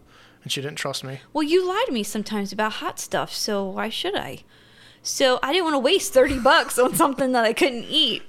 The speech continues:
Speaker 1: I feel like there was diced tomatoes and stuff on it, too, though.
Speaker 2: No, it was peppers.
Speaker 1: There wasn't tomatoes on it?
Speaker 2: There was onions. No, no tomatoes. It was red pepper.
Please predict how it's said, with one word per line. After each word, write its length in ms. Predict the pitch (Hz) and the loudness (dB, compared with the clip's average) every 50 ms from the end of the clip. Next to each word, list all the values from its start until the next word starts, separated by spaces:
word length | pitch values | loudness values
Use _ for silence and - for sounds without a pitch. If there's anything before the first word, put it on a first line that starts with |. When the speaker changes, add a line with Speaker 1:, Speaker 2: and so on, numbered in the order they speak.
| - - | -12 -10
Speaker 1:
I 60 | - | -8
feel 160 | - - 277 | -6 -2 -2
like 140 | 262 247 247 | -2 0 0
there 80 | 220 185 | -2 -2
was 120 | 175 165 | -2 -4
diced 340 | 151 156 170 160 156 - - | -2 -2 -2 -2 -2 -4 -6
tomatoes 440 | - 160 147 143 139 135 131 123 123 | -8 -8 -6 -6 -6 -6 -6 -8 -8
and 100 | 120 113 | -8 -8
stuff 260 | - 127 120 113 - | -8 -8 -10 -10 -10
on 120 | 127 120 | -10 -10
it, 100 | 123 123 | -10 -12
too, 180 | - - 127 120 | -12 -14 -14 -12
though. 220 | 117 113 107 104 - - _ _ _ _ - _ _ _ | -14 -14 -14 -16 -18 -20 _ _ _ _ -20 _ _ _
Speaker 2:
No, 200 | - 320 415 403 277 | -10 -8 -6 -4 -4
it 40 | |
was 120 | 214 214 214 | -4 -4 -4
peppers. 600 | - 370 440 427 - 214 - 185 - - - - _ _ _ _ | -4 -6 -6 -4 -4 -6 -6 -8 -8 -12 -12 -14 _ _ _ _
Speaker 1:
There 80 | 165 | -8
wasn't 300 | 160 170 185 185 190 175 | -6 -6 -6 -6 -8 -8
tomatoes 400 | - 190 180 180 180 196 208 208 | -8 -6 -6 -6 -6 -6 -6 -6
on 120 | 214 214 220 226 | -6 -8 -8 -8
it? 160 | 226 - - | -10 -8 -6
Speaker 2:
There 100 | 320 370 | -4 -4
was 100 | 294 233 | -2 -2
onions. 580 | 240 - 196 311 220 202 214 254 254 - - - _ _ _ _ _ _ _ _ | -2 -2 -2 -2 -4 -4 -4 -6 -8 -10 -14 -16 _ _ _ _ _ _ _ _
No, 160 | - 285 247 | -4 -4 -2
no 160 | 190 214 269 - | -2 -4 -6 -8
tomatoes. 420 | - - 311 254 196 175 - - - | -8 -10 -10 -8 -8 -8 -8 -6 -6
It 40 | 320 | -4
was 160 | 339 302 311 | -4 -4 -4
red 160 | 311 349 349 - | -6 -6 -6 -6
pepper. 320 | 269 - - 143 143 - | -8 -8 -8 -8 -10 -10